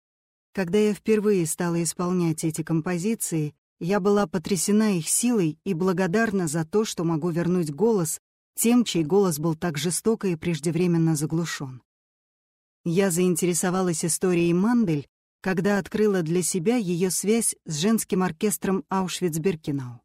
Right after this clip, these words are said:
Для меня было большим удовольствием и честью пообщаться с несколькими музыкантами из этого оркестра,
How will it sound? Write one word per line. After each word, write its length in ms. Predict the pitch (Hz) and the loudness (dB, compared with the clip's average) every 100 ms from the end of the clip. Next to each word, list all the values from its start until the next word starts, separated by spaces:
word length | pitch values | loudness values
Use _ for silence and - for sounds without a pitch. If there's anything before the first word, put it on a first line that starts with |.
| _ _ _ _ _ _ | _ _ _ _ _ _
Для 200 | 156 180 | -2 2
меня 260 | 180 185 185 | 4 2 2
было 220 | 180 175 | 0 0
большим 420 | 180 165 190 185 | 0 -2 0 2
удовольствием 680 | 175 180 240 226 - 170 156 | 2 2 0 -2 -2 0 0
и 200 | - 175 | -2 -8
честью 480 | - 247 226 - 143 | -2 -2 -2 -6 -8
пообщаться 720 | 156 156 - 185 160 - 160 | -6 -6 -4 -4 -4 -4 -2
с 100 | 190 | 0
несколькими 560 | 180 175 165 156 160 | 0 -2 -4 -2 0
музыкантами 720 | 160 165 170 180 208 165 156 160 | 2 2 -2 -2 -2 0 0 0
из 100 | 151 | 0
этого 300 | 175 156 165 | -2 -2 -4
оркестра, 560 | 175 - 135 - - | -6 -8 -10 -10 -12